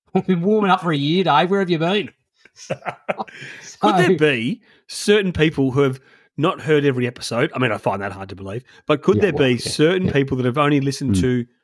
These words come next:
Speaker 2: certain episodes and don't even know that Dave exists?
Speaker 1: Possibly, yeah. Well, I think the, who, who's the, <laughs> who's this Dave I've heard you talk about? They've probably heard more
Speaker 2: Enigma.
Speaker 1: about Fro than they have Dave.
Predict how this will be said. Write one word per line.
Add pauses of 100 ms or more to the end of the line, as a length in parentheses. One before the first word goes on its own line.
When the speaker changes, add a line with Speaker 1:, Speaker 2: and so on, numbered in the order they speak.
(220)
Speaker 2:
certain
episodes
and
don't
even
know
that
Dave
exists? (440)
Speaker 1:
Possibly,
yeah. (160)
Well,
I
think
the,
who,
who's
the, (120)
<laughs>
who's
this
Dave
I've
heard
you
talk
about? (320)
They've
probably
heard
more
Speaker 2:
Enigma.
Speaker 1:
about
Fro
than
they
have
Dave.